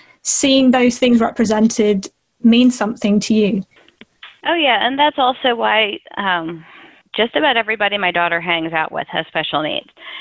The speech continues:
Speaker 2: She's got this amazing friend group, um, and it's great because, you know, she and her best friend can, you know, go back and forth. It's a lot of scripted language, and,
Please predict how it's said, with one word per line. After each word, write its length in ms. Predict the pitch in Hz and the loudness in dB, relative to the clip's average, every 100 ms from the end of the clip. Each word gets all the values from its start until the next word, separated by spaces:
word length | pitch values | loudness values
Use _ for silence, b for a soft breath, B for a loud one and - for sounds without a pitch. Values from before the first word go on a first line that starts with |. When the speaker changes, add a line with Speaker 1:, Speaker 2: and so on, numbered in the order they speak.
| B | B
Speaker 2:
She's 180 | - 202 | -6 -4
got 200 | 214 208 - | -2 -2 0
this 200 | 196 - - - | -2 -2 -14 -6
amazing 580 | 190 190 208 233 233 233 | -6 -2 -2 -2 -4 -4
friend 320 | 214 202 196 | -4 -4 -4
group, 320 | 190 185 185 - B B - | 0 0 0 -6 B B -4
um, 420 | 190 190 175 180 _ B B B B B | 0 0 -2 -6 _ B B B B B
and 160 | 254 269 | -4 0
it's 180 | 254 - | -2 -2
great 400 | - 294 - - | -2 -2 -2 -4
because, 480 | 240 233 220 208 202 - - - | -6 0 0 0 -4 -16 -18 -8
you 100 | 233 | -4
know, 140 | 208 185 - | -2 -2 -2
she 120 | 247 | -2
and 120 | 240 | 0
her 160 | 220 220 | -2 -2
best 320 | - 214 - - | -2 -6 -6 -2
friend 440 | 285 202 202 196 _ B B B B _ | 0 0 -2 -8 _ B B B B _
can, 400 | - 233 220 202 - | -6 -4 -4 -8 -4
you 120 | 233 | -2
know, 160 | 202 196 | 0 0
go 160 | 226 | 0
back 280 | 220 202 214 | 0 -2 -2
and 140 | 220 - | -6 -2
forth. 300 | 220 202 - | 0 0 -2
It's 240 | 196 - | -6 -2
a 80 | 202 | -2
lot 220 | 196 180 | 0 0
of 80 | 214 | -2
scripted 440 | - - 208 226 | -6 -8 -4 -4
language, 560 | 208 233 277 240 196 190 | -2 0 -2 0 -2 -2
and, 200 | 208 208 | -4 -4